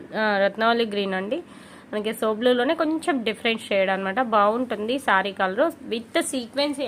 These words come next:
అండి. శారీ అంతా కంప్లీట్గా ఇలా సీక్వెన్సీ లైన్స్ అయితే వచ్చేసాయి. ఇది పళ్ళు అండి, and బ్లౌజ్ కూడా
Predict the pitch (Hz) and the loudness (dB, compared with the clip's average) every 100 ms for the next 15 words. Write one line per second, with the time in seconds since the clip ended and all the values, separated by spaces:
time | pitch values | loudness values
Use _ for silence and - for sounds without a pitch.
0 | 190 180 - - - - - - - - | -6 -10 -16 -20 -20 -20 -20 -20 -20 -20
1 | - 233 220 240 269 247 269 269 302 247 | 2 6 6 6 2 0 0 4 4 4
2 | - 240 240 269 277 233 294 226 233 226 | 0 0 0 2 2 6 4 4 -2 -6
3 | 190 247 262 269 214 196 220 285 311 285 | -4 -4 -2 -2 -2 -2 -2 -2 -2 -2
4 | 233 220 220 247 277 214 233 247 226 208 | -4 -6 -6 -2 0 -2 -6 0 2 2
5 | 220 226 226 285 403 277 233 208 208 214 | 0 0 0 0 2 0 0 -4 -2 -2
6 | 254 302 302 | -2 -2 -2